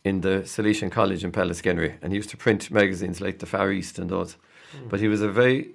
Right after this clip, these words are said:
Speaker 1: keen G A man, and he was the secretary of Bowden and Ogue in Limerick City.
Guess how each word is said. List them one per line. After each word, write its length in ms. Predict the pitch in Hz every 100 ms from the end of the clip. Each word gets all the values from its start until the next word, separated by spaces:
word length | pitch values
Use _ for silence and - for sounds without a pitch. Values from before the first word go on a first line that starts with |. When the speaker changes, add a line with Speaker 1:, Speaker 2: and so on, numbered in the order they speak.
| -
Speaker 1:
keen 220 | 117 104
G 160 | 92 104
A 60 |
man, 200 | 95 95
and 120 | 92
he 80 | 95
was 120 | 95
the 60 | 92
secretary 480 | - 143 143 - 98
of 140 | 90
Bowden 300 | 107 104 95
and 120 | 98
Ogue 240 | 104 98 85
in 80 | 92
Limerick 300 | 98 92 90
City. 320 | 120 92